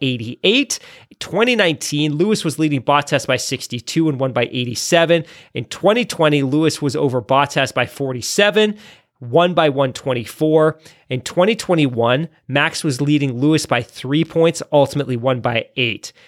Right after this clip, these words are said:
As it stands right now, with nine races left, Max is leading Charles Leclerc by eighty points. That is the biggest margin of, I, I was gonna say error. That is the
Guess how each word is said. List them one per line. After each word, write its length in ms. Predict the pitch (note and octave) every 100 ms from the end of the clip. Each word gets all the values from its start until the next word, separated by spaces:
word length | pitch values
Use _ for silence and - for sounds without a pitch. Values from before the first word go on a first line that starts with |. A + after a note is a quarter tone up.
| _ _ _ _
As 220 | D#3+ G3 G3+
it 100 | G#3
stands 520 | - F#3 F3+ F#3 E3+
right 200 | F3+ E3+
now, 400 | D3 C3 C3+ C3+ _ _ _ _ -
with 140 | A#2+ B2+
nine 300 | B2 C#3 D#3
races 440 | E3 - F#3 E3
left, 500 | D#3 A2 A2 - - _ _ _ _ _ _ _ _ -
Max 380 | C#3 C#3 - -
is 160 | D3
leading 360 | D3+ D3 D3+ D3
Charles 460 | - C#3+ B2+ C3+ C#3+
Leclerc 400 | - - B2+ A#2+
by 180 | C3 -
eighty 260 | C#3+ C3 B2+
points. 460 | - B2 A#2+ - - - -
That 280 | A#2+ D#3+ F#3+
is 180 | G#3+ D#3+
the 200 | G#3 G#3
biggest 680 | D3 - F3+ G3 G#3 - -
margin 680 | C#3+ D#3 F3 F3+ F#3 F3+
of, 300 | F3+ D3+ A#2+ G#2+ _ _ _ _ _
I, 160 | - C3
I 60 |
was 140 | C3 -
gonna 80 | C#3
say 340 | D3 C#3 D3
error. 360 | C#3+ C3+ F3 G3+ - -
That 120 | A3
is 120 | A#3 G3+
the 200 | F3+